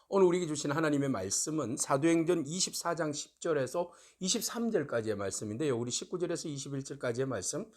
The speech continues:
같이 읽도록 하겠습니다. "그들이 만일 나를 반대할 사건이 있으면 마땅히 당신 앞에 와서 고발하였을 것이요. 그렇지 않으면 이 사람들이 내가 공회 앞에서 섰을 때에 무슨 옳지 않는 것을 보았는가 말하라 하소서.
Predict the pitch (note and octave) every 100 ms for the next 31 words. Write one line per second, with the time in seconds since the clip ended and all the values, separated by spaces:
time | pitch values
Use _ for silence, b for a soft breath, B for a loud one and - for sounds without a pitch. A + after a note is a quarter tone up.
0 | b - A2+ C3+ G#2+ D#3 A#2 F#2 E2 -
1 | - - C#3+ - _ _ _ _ _ _
2 | _ _ _ _ _ _ _ _ _ _
3 | _ _ _ _ F3+ F3 A3+ F#3+ D#3+ D3+
4 | B2+ B2+ C3 C3+ C3 A#2 - - A#2 G2+
5 | - G#2+ F2 A2 - C#3+ A2+ G#2+ A2 C3
6 | D3+ - G2+ B2 G#2+ A#2+ D3 B2 B2+ -
7 | - G2+ - F#2 - _ _ _ - C4
8 | C4 - C#3+ E3+ G2 - F#3+ - G#3 A3
9 | F3+ C3+ A#2+ D#3 C3 G3 F3 D3+ C#3 B2
10 | B2 - C3 A#2+ A#2 A2+ A2 B B B
11 | E3 G#3 E3+ F3 G#3 - F#3+ E3+ G3 D#3+
12 | G#2+ B2+ A2 F3 D#3 B2+ A2+ G#2 F#2+ C3+
13 | B2 F#2 E2+ F2 - -